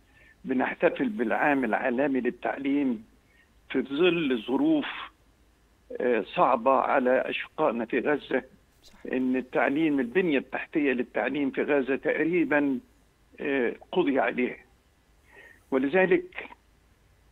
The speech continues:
Speaker 1: الأمم المتحدة هذا العام أخذت شعار ينعقد تحته هذا العيد: "التعلم من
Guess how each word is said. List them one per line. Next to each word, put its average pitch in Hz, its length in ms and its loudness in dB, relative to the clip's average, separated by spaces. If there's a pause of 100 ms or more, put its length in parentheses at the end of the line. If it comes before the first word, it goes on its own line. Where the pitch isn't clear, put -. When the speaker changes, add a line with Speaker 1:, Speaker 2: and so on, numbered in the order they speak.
(240)
Speaker 1:
الأمم 175 400 -4
المتحدة 139 840 0
هذا 135 140 -2
العام 147 500 2 (120)
أخذت 139 420 0
شعار 151 680 2 (800)
ينعقد 127 500 2 (100)
تحته 127 440 -2 (140)
هذا 127 480 2 (240)
العيد: 139 480 0 (920)
"التعلم 156 960 2 (180)
من 131 240 2